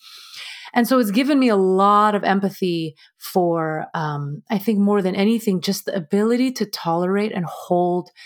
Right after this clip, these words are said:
differences in your relationships and to understand that it's not necessarily about solving anything.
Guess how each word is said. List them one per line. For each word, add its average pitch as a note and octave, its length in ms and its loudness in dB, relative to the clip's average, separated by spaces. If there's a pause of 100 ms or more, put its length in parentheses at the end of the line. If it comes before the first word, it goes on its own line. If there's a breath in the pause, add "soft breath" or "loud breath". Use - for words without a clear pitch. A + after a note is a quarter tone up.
(220 loud breath)
differences D#3 800 -4
in E3 120 -4
your D3+ 120 -4
relationships - 1040 -8
and F3 140 -6
to - 40 -8
understand E3+ 840 -2
that D3+ 180 -2 (340 loud breath)
it's - 160 -6
not A#3+ 380 0
necessarily A3+ 720 0
about D3+ 240 -4
solving G3 640 0
anything. F3+ 720 0